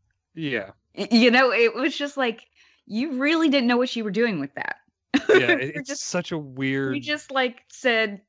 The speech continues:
Speaker 2: it was a, like, a random spot in the movie. <laughs>
Speaker 1: Yeah, it's such an out of place, like, tonally off moment for the movie, but then, like, after that, it's just like, okay, just never gets mentioned again, and you kinda forget about it 'cause it's not that important, and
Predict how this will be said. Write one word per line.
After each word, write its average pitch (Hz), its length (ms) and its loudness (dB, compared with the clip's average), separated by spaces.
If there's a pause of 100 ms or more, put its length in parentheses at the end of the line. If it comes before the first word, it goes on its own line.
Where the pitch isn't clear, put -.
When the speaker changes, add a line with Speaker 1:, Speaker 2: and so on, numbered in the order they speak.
(140)
Speaker 2:
it 247 80 -6
was 240 140 -4
a, 226 60 -2
like, 208 200 -4
a 180 380 0
random 208 360 0
spot 180 400 0
in 165 60 -8
the 156 60 -6
movie. 160 440 -4
<laughs> 262 520 2
Speaker 1:
Yeah, 131 520 0 (240)
it's 156 180 -4 (220)
such - 260 0
an 165 160 -8
out 135 160 0
of 131 180 -6
place, 123 600 -4
like, 107 280 -8 (360)
tonally 123 580 -2 (540)
off 110 500 0
moment 104 520 -6
for - 100 -12
the 98 80 -8
movie, 98 420 -4
but 95 180 -4
then, 98 140 -2
like, 95 260 -2
after 101 220 2
that, 101 140 4
it's 98 120 -4
just - 120 -12
like, 107 100 -2
okay, 151 260 2 (600)
just 120 180 -10
never 135 200 2
gets 156 200 -2
mentioned 156 300 -2
again, 147 300 -2
and 135 120 -6
you 123 60 -10
kinda 147 240 -6
forget 147 320 -4
about 113 260 0
it 107 60 -2
'cause 104 120 -16
it's 104 160 -20
not 117 200 -2
that 120 140 -2
important, 120 420 -12
and 104 120 -16